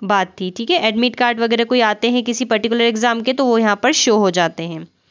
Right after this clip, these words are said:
रिजल्ट भी आते हैं तो यहाँ पर पता चल जाता है all over इंडिया के बारे में, जैसे एचपीएससी तो हिम-,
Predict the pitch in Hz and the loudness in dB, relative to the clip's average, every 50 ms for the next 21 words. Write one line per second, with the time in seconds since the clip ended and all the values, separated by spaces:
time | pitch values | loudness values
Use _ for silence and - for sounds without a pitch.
0 | - - - - - - - 196 208 226 214 269 285 302 262 302 247 285 285 277 | -20 -20 -20 -20 -20 -16 -6 -2 -2 0 2 2 2 2 2 0 2 2 2 2
1 | 262 254 247 277 285 285 277 269 262 285 285 262 233 214 240 240 240 226 247 269 | 2 0 0 2 2 2 2 2 2 2 2 2 2 0 0 -2 -2 0 0 0
2 | 269 269 262 247 254 254 254 254 262 269 277 277 247 226 226 233 240 240 240 233 | 0 0 2 2 2 2 2 2 2 4 4 4 4 4 4 4 4 4 4 4
3 | 247 247 240 226 220 233 240 233 226 262 233 233 233 233 240 240 247 240 208 226 | 4 4 2 2 2 2 2 2 2 0 2 2 2 2 2 2 0 0 0 0
4 | 226 226 240 214 208 - - 240 233 233 226 - 247 247 240 233 - 247 247 240 | 0 0 0 0 -2 -2 -4 -2 -2 -2 0 0 0 0 0 0 0 0 0 2
5 | 233 226 214 208 | 2 0 0 -2